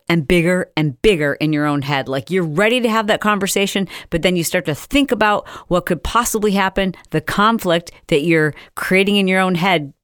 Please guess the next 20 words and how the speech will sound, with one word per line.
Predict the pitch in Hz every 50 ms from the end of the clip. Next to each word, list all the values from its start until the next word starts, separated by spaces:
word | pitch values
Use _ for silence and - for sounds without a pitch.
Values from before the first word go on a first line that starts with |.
| _ _ -
turns | - - 208 208 202 202 196 - -
into | 180 180 151 160 147
a | 135 139
monster. | 135 135 139 143 143 139 131 - - 131 131
It | 127 - -
turns | - 214 220 220 -
into | - 208 202 - 202 - -
a | - 165
fire-breathing | - - - - - 208 214 214 220 220 220 - - - 156 135 160 175 185 180 160 170 170 170 165 - - - -
dragon | - 151 139 147 151 151 147 127 139 131 - - - _ _ _ _ -
that | - 151 160
lives | 170 175 190 190 170 180
under | 196 185 175 175
your | 170 156
bed, | 131 143 135 113 110 95 - - _ - - - - - -
that | - 165 147
begins | 151 170 135 - 190 180 180 165 - -
to | 180 156
haunt | - - 175 170 160 110
you, | 104 117 113 87 85 -